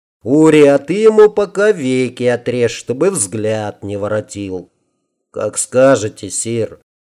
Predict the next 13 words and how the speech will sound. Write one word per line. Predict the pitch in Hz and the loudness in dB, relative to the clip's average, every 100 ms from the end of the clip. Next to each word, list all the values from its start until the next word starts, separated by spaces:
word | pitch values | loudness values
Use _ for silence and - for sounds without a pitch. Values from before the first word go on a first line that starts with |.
| _ | _
буркнул | 92 117 123 120 117 | -10 -8 -6 -2 -2
слуга | 101 - 117 120 123 | -2 -6 -6 -2 0
рыцаря | 123 143 143 107 98 - _ _ _ _ _ | 0 -2 -2 -6 -6 -10 _ _ _ _ _
и, | 104 | -6
достав | 123 143 - 196 180 | -2 -2 0 0 0
из-за | 123 110 | -2 -4
голенища | 113 123 131 147 139 - 117 | -2 -2 0 0 0 -2 -8
длинный | 110 135 156 113 92 | -2 0 2 0 -6
кривой | - 107 104 107 | -8 -6 -4 -4
нож, | 123 147 - | 0 -2 -2
направился | 95 95 123 127 120 120 | -10 -6 -2 0 -2 -6
к | 117 - | -8 -10
пленнику. | 117 113 90 85 - 87 | -6 -6 -8 -12 -16 -20